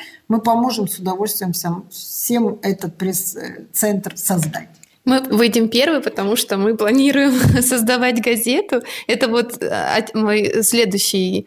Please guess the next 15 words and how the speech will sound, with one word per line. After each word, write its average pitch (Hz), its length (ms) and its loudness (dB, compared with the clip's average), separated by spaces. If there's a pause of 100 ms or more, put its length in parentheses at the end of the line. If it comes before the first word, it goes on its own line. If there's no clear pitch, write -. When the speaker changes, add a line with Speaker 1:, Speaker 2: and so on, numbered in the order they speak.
(100)
Speaker 2:
следующая 214 420 2
точка 196 340 -4
роста, 233 340 0
следующий 214 400 0
проект, - 320 0
который 214 280 2
мы 208 120 2
очень 226 340 2
хотим 196 360 -2
с 190 60 -4
детьми. 240 460 -2
Ну 226 120 0
вот 240 200 0
мы 240 160 2
пока 220 380 -2